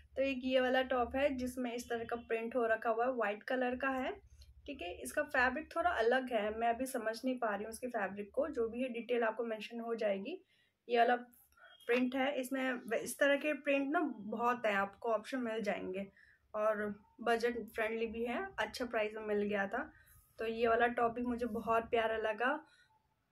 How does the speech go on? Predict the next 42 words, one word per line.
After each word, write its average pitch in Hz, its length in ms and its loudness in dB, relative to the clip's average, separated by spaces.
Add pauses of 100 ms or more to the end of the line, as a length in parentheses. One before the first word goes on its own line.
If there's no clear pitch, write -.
सबको 285 320 0
बहुत 262 280 4
अच्छा 233 200 0
लगा। 208 200 0
Actually 277 480 0
क्या 294 140 4
है 285 60 4
ना, 311 60 2
मैंने 311 240 4
जितने 262 360 0
भी 294 100 0
मैंने 285 280 2
ये, 285 220 4
अ, 247 240 2
टी-शर्ट्स 254 440 -4
लिए 262 100 -2
हैं, 277 300 0
अपने 262 460 0
size 240 300 -2
से 294 80 0
थोड़ा, 285 300 2
म, 220 520 -6
बड़ा 220 260 4
लिया 208 280 -2
है, 214 220 0 (340)
ताकि 233 240 -2
मेरी 240 200 0
मम्मी 226 320 -2
और 269 80 2
मेरी 226 160 -2
बहनें 208 280 0
भी 269 220 -6 (260)
wear 202 180 0
कर 208 140 -2
सके। 254 400 -4
Plus 320 440 0 (260)
आजकल 247 240 0
बहुत 262 400 -2
cool 262 160 -2
style 240 360 -2
चलता 214 320 -4
है 254 260 -2